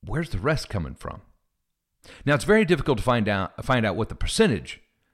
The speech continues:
is there because nobody really wants to talk about, publicly talk about,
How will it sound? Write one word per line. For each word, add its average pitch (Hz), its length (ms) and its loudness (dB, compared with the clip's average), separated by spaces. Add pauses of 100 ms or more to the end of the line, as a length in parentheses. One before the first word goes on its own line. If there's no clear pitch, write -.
(320)
is 104 240 -2
there 92 180 0
because 120 280 -2
nobody 202 320 4
really 190 200 0
wants 151 300 -2
to 120 220 -4
talk - 420 0
about, 87 540 -6
publicly 139 420 2
talk 185 320 6
about, 82 460 -6